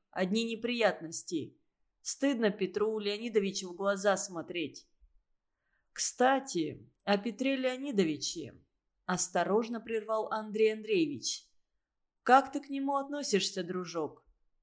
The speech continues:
"Пётр Леонидович – замечательный учитель", с горячностью отозвался Володя.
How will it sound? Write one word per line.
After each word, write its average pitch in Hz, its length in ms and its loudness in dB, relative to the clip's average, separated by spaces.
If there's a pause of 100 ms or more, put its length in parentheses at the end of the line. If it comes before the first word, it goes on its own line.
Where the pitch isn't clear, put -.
(680)
"Пётр 233 380 6
Леонидович – 247 880 -4
замечательный 214 920 -2
учитель", 185 640 -4 (400)
с 190 140 0
горячностью 202 760 2
отозвался 190 640 0
Володя. 175 640 -4